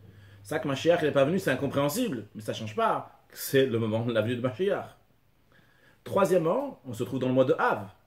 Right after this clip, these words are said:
Le mois de Av, vrai, le mois de la destruction. Mais il y a écrit dans le Midrash que Dieu a détruit le temple dans le mois de Av pour le reconstruire le mois de Av. Donc c'est un moment propice pour la reconstruction. Dans le mois de Av même,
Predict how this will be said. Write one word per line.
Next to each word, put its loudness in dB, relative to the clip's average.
Le -6
mois 2
de 0
Av, 0
vrai, 2
le -12
mois -4
de 0
la 0
destruction. -4
Mais -8
il -2
y -2
a -2
écrit -2
dans 0
le 0
Midrash -2
que -6
Dieu 0
a 0
détruit -2
le 0
temple -2
dans -4
le 2
mois 6
de 2
Av -2
pour 4
le 6
reconstruire 0
le 8
mois 10
de 6
Av. 0
Donc -12
c'est -8
un 2
moment 0
propice -10
pour 4
la -4
reconstruction. -4
Dans 6
le 6
mois 2
de 4
Av 2
même, -2